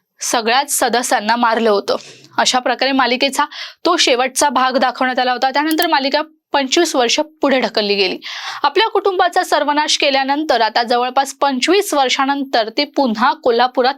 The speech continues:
परत येणार आहे. इतक्या वर्षाच्या काळात शालिनी कुठे होती,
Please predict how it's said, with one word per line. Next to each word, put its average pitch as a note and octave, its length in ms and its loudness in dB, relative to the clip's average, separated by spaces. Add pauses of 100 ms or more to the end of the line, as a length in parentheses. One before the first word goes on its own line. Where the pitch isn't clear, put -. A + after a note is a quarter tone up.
परत B3 240 0
येणार G3 260 2
आहे. G#3+ 180 -2 (680)
इतक्या G4+ 300 0
वर्षाच्या F#4 480 0
काळात C#4 360 0
शालिनी B3+ 500 0
कुठे D#4 340 0
होती, B3+ 400 -2